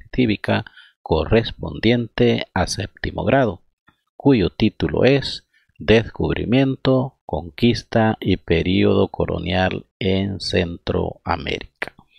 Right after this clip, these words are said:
Esta presentación ha sido elaborada y es narrada por su servidor y amigo, profesor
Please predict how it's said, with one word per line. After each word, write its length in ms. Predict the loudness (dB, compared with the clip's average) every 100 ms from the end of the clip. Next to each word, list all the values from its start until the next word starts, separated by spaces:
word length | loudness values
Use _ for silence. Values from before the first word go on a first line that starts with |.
| -20 -18 -16 -16 -16 -2
Esta 240 | 0 2 2
presentación 840 | 2 2 0 0 2 4 2 2
ha 80 | 0
sido 280 | 2 4 4
elaborada 580 | 4 4 4 4 4
y 80 | 2
es 140 | -2 -4
narrada 480 | 0 2 4 2
por 200 | 0 -2
su 160 | 0 0
servidor 540 | 2 2 4 4 4
y 100 | 2
amigo, 600 | -2 -2 0 0 -4 -10 _
profesor 680 | 0 2 0 0 2 4 2